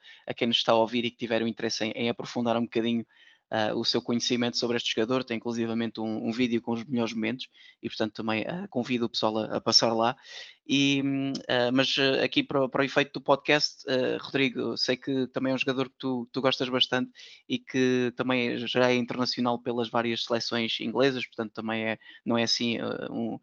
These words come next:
um desconhecido, ainda por cima, estando num, num colosso mundial como é o Liverpool. Ah, o que é que, o que é que tu queres, eh, aqui falar do, do Harvey Elliott e,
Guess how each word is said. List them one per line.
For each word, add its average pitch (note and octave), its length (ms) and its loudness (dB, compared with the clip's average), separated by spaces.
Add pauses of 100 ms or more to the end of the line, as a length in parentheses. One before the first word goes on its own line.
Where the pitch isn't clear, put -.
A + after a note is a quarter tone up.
(400)
um C3 80 0
desconhecido, C3 680 2
ainda B2 140 -2
por B2 100 -6
cima, A#2 440 -2
estando A#2+ 300 0
num, A#2 340 -2
num A#2 180 -2
colosso A#2+ 420 -2
mundial A#2 300 0
como A#2 220 -2
é A2+ 60 2
o A2+ 60 0
Liverpool. A#2+ 540 -4 (360)
Ah, A2+ 320 0
o B2+ 60 -4
que C3+ 100 2
é B2+ 40 4
que, - 160 -6
o A2 120 -2
que - 80 0
é C3+ 40 0
que - 60 -16
tu C#3+ 80 -8
queres, C3 420 0
eh, B2+ 360 -2
aqui A#2+ 440 0
falar A#2+ 360 2
do, A#2 340 -2
do B2 120 -8
Harvey A#2 260 0
Elliott C#3+ 560 2
e, A#2 400 -2